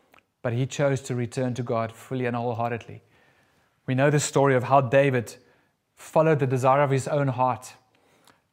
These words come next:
looked at another man's wife, got that guy killed,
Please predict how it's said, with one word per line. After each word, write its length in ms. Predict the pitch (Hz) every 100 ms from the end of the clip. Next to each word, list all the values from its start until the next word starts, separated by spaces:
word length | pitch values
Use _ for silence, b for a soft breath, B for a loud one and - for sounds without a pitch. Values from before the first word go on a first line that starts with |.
| -
looked 160 | 131 147
at 60 |
another 340 | 135 127 131 131
man's 280 | 131 127 123
wife, 540 | 113 123 127 127 - _ b b b b _
got 200 | - 123
that 160 | 143 113
guy 180 | 131 123
killed, 500 | - 147 143 131